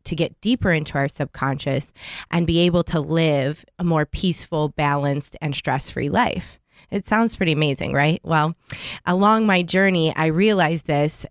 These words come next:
through different mechanisms, meditation, deep breathing, you know, getting involved in, uh, communities that were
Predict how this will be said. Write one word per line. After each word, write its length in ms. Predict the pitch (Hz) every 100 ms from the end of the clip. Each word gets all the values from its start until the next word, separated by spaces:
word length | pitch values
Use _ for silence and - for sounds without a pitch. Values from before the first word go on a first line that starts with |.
| -
through 480 | - - 214 226 196
different 640 | - 190 185 185 160 - _ -
mechanisms, 840 | 175 196 - 165 135 - - 185 175
meditation, 1040 | 160 151 - 175 175 - 165 156 151 151 -
deep 180 | 156 135 -
breathing, 800 | 190 180 165 165 151 151 151 - - - -
you 100 | 160
know, 180 | 147 151
getting 340 | 175 165 165
involved 500 | 160 156 147 147 143
in, 380 | - 151 139 143
uh, 220 | - 139
communities 800 | 143 - 175 180 170 160 156 151 -
that 320 | 151 143 - _
were 720 | 180 156 165 156 151 147 151